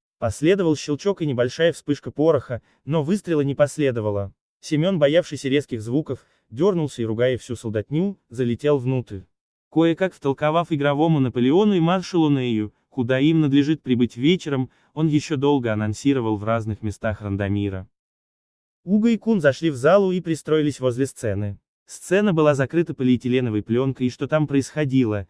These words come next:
видно не было. Через некоторое время послышался звук барабанной дроби и звуки трубы. В залу маршем зашёл отряд кирасир из Наполеоновской гвардии.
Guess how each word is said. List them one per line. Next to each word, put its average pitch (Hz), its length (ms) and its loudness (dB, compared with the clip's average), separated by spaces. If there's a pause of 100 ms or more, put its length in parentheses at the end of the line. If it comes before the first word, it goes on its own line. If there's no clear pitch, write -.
(140)
видно 160 280 0
не 123 260 0
было. 98 400 -4 (320)
Через 127 280 2
некоторое 123 440 -2
время 156 340 2
послышался 165 600 -4
звук 175 240 -2
барабанной 147 560 2
дроби 160 340 0
и 180 60 4
звуки 151 340 -2
трубы. 117 480 0 (320)
В 107 120 -12
залу 131 360 2
маршем 147 460 -2
зашёл 127 340 0
отряд 151 340 2
кирасир 131 480 -2
из 139 200 -6
Наполеоновской 110 640 -4
гвардии. 101 560 -4